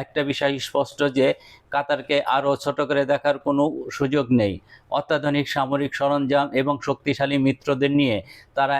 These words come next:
এখন মধ্যপ্রাচ্যের রাজনীতিতে এক গুরুত্বপূর্ণ খেলোয়াড়। তাদের পরবর্তী পদক্ষেপ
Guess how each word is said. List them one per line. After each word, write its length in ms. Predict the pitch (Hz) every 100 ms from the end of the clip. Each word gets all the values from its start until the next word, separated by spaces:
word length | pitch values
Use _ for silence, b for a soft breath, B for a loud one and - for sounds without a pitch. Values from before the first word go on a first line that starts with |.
| -
এখন 320 | 139 - 143 139
মধ্যপ্রাচ্যের 680 | 135 123 139 139 - 139 127
রাজনীতিতে 540 | 135 127 139 135 139 139
এক 100 | 127
গুরুত্বপূর্ণ 560 | 127 139 - 127 139 139 -
খেলোয়াড়। 440 | 127 135 123 92 - b -
তাদের 260 | 135 143 143
পরবর্তী 480 | 147 143 139 143 151
পদক্ষেপ 460 | 147 147 143 143